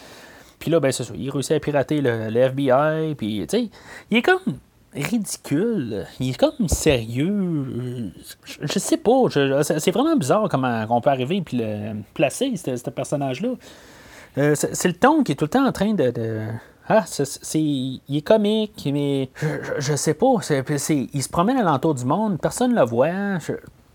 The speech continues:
je, je, je, c'est pour ça que je dis que, dans le fond, le film, là, le, le ton, euh, ado, enfant, tout ça, l'enfant, il va rire.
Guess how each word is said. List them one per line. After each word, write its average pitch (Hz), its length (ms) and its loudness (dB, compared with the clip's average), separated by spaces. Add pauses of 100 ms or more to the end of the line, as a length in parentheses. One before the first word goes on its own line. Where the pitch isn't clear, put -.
(560)
je, 143 220 -4
je, 123 160 -6
je, 123 160 -8 (1120)
c'est - 120 -20
pour 190 140 2
ça 311 140 0
que 240 80 0
je 139 40 -2
dis 233 280 -2
que, 143 100 -2
dans 156 160 0
le 165 80 -2
fond, 226 440 0 (360)
le 143 100 2
film, 240 380 0
là, 175 160 -2
le, 135 160 -2
le 123 160 4
ton, 196 640 0
euh, 110 300 -2
ado, 151 440 0
enfant, 156 420 -2
tout 165 160 -6
ça, 208 120 0 (580)
l'enfant, 196 340 4
il 294 160 4
va 202 160 8
rire. 240 560 2